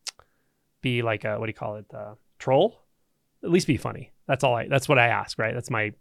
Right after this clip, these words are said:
prerequisite. It's like, if you're gonna be a troll, at least come up with something funny. Take a few minutes to f-, think through what you're trying to say or use Chat G P T, right? Um, one guy I thought was funny, but I think he went away because I think he was trying to troll me and Josh,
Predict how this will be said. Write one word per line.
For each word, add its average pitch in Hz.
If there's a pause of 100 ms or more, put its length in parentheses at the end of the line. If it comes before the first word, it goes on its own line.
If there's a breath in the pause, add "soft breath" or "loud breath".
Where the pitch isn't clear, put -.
prerequisite. 107 (200)
It's -
like, 127
if -
you're 165
gonna 175
be -
a -
troll, 139
at 170
least -
come 143
up 123
with 113
something 127
funny. 110 (720 loud breath)
Take 185
a 170
few 156
minutes 131
to 113
f-, - (140)
think 135
through 127
what 139
you're 127
trying 127
to 123
say 127
or 110 (220)
use 127
Chat 123
G 117
P 117
T, 123
right? 127 (760 soft breath)
Um, 117
one 151
guy 135
I 123
thought 123
was 113
funny, 127
but 117
I 123
think 202
he 208
went 151
away 107
because 110
I 113
think 135 (260 soft breath)
he 165
was 156
trying 143
to 123
troll 139
me 135
and 120
Josh, 113